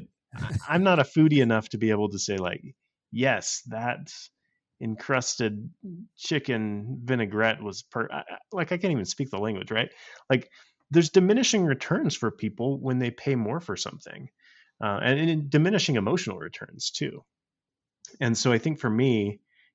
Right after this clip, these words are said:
Speaker 1: it's just a matter of finding what is, what is your tolerance? What are you looking for? What does it need to do? And then saying, "Okay, let's, let's pay for it." And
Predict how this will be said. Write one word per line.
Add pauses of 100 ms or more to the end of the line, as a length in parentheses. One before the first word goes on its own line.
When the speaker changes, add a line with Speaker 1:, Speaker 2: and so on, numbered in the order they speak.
(140)
Speaker 1:
it's
just
a
matter
of (220)
finding
what
is,
what
is
your
tolerance?
What
are
you
looking
for?
What
does
it
need
to
do? (760)
And
then
saying,
"Okay,
let's, (100)
let's
pay
for
it."
And